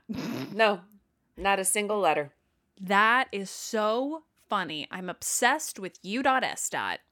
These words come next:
Speaker 2: I know. So don't let anybody ever tell you you can't do anything, because we sure did pull this
Speaker 1: We,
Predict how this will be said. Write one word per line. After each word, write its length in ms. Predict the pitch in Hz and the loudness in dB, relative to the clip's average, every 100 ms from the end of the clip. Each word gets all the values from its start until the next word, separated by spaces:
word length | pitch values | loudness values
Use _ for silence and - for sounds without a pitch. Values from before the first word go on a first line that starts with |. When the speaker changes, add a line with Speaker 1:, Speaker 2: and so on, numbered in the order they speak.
| - _ | -20 _
Speaker 2:
I 100 | 190 | 2
know. 160 | 190 170 | 4 2
So 160 | 220 | 0
don't 240 | 208 262 269 | 2 2 2
let 140 | 269 | 2
anybody 440 | 220 214 190 185 180 | 2 2 2 4 4
ever 200 | 170 170 | 2 0
tell 200 | 180 165 | 0 0
you 120 | 156 | 0
you 160 | 156 | -2
can't 260 | 151 165 147 | -2 -4 -2
do 160 | 156 151 | -2 -2
anything, 400 | 143 135 127 127 | -2 -4 -6 -4
because 540 | 147 156 143 139 - | -4 0 0 0 -6
we 120 | 143 151 | -8 -6
sure 220 | - 160 | -2 0
did 160 | 160 165 | 0 0
pull 180 | 233 | 0
this 100 | 196 | 4
Speaker 1:
We, 140 | 247 | 4